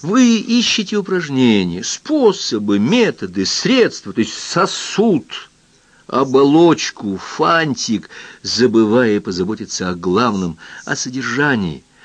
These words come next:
о внутреннем состоянии. А если содержимое серной кислота?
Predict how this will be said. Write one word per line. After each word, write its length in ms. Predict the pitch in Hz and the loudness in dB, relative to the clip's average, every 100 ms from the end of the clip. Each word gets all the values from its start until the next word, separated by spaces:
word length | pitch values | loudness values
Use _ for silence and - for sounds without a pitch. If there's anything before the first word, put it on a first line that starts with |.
| - | -14
о 140 | - 131 | -4 0
внутреннем 760 | 113 139 180 175 170 175 165 | 2 4 2 2 -2 0 0
состоянии. 800 | - 160 - - 143 139 110 90 - - - - | -2 -4 -6 -4 -2 0 0 -2 -8 -18 -20 -12
А 160 | - 123 | -6 -4
если 580 | 131 135 120 - 101 85 | 0 2 2 0 -6 -8
содержимое 640 | - 82 80 80 78 78 | -8 -8 -8 -8 -8 -8
серной 380 | 76 87 76 76 | -8 -10 -12 -14
кислота? 520 | - - 76 110 | -10 -10 -8 -10